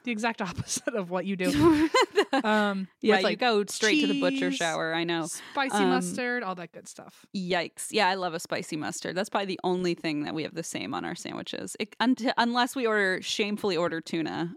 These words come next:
Speaker 2: um, which has happened despite your flawed memory.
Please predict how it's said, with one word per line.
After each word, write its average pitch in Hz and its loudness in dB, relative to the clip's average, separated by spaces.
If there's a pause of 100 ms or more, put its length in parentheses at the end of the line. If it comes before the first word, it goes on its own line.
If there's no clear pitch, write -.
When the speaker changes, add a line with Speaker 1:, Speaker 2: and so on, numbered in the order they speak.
Speaker 2:
um, 151 -4
which 175 -6
has 196 -2
happened 160 -6
despite 160 -6
your 151 -6
flawed 160 -2
memory. 156 -2